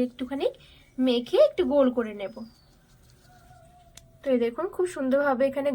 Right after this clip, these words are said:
গোল করে নিয়েছি। এবারে একটু লম্বা শেপ দিয়ে নেব।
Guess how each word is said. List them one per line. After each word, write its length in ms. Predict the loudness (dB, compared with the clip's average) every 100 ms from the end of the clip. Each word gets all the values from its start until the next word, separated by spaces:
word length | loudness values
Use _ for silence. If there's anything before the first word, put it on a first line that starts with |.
| 2
গোল 140 | 2 2
করে 140 | -2 -2
নিয়েছি। 320 | 0 -2 -2 -4 -6 -16 -20 -20 -6
এবারে 220 | 0 2 0
একটু 140 | -2 4
লম্বা 280 | 4 6 2 2
শেপ 180 | -2 -2
দিয়ে 140 | -2 0
নেব। 220 | 0 0